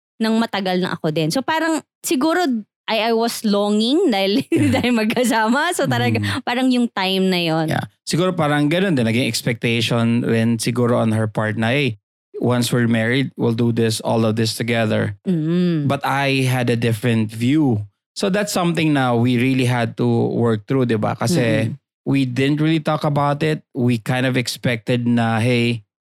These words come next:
Speaker 2: she'll still understand me," 'cause she always knew I needed that space. But then in her mind, "No, we're married, so it will change." So, iba. Iba yung, y-, yun
Speaker 1: Mm.
Speaker 2: lang. That's something, I guess, that people have to be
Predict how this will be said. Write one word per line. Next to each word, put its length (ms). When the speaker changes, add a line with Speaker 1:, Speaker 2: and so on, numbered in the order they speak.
Speaker 2:
she'll 320
still 240
understand 840
me," 300
'cause 160
she 160
always 400
knew 160
I 80
needed 320
that 180
space. 560
But 240
then 220
in 80
her 180
mind, 460
"No, 240
we're 220
married, 400
so 180
it 180
will 160
change." 520
So, 520
iba. 440
Iba 260
yung, 380
y-, 240
yun 80
Speaker 1:
Mm. 60
Speaker 2:
lang. 160
That's 200
something, 480
I 100
guess, 320
that 320
people 240
have 260
to 80
be 540